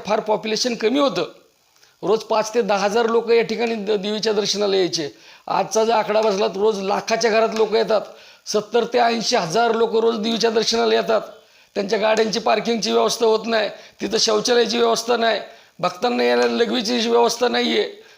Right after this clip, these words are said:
त्यांना कुठलं सुरक्षितता नाही आहे. ती टेलर सोडून आणि स्वतःचा धंदा काढण्यासाठी रस्त्यावरून रास्ता रोको करतात माझ्या विरोधात. आणि रास्ता रोको करायचं त्यांनी अडवायचा ना,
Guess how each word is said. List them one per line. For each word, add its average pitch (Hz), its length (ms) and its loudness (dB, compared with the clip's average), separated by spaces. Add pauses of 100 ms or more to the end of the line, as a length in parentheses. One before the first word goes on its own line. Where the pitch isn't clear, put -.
त्यांना 226 200 -2
कुठलं 226 260 -4
सुरक्षितता 233 600 -2
नाही 247 340 0
आहे. 214 100 2 (560)
ती 247 100 -2
टेलर 254 380 2
सोडून 269 440 0 (480)
आणि 196 140 -4
स्वतःचा 233 400 0
धंदा 226 300 0
काढण्यासाठी 233 460 0
रस्त्यावरून 233 560 0
रास्ता 220 260 0
रोको 214 200 2
करतात 202 360 0
माझ्या 190 280 0
विरोधात. 185 300 0 (1700)
आणि 190 180 -2
रास्ता 220 320 0
रोको 247 160 0
करायचं 247 300 0
त्यांनी 269 180 -2
अडवायचा 262 460 4
ना, 262 180 -2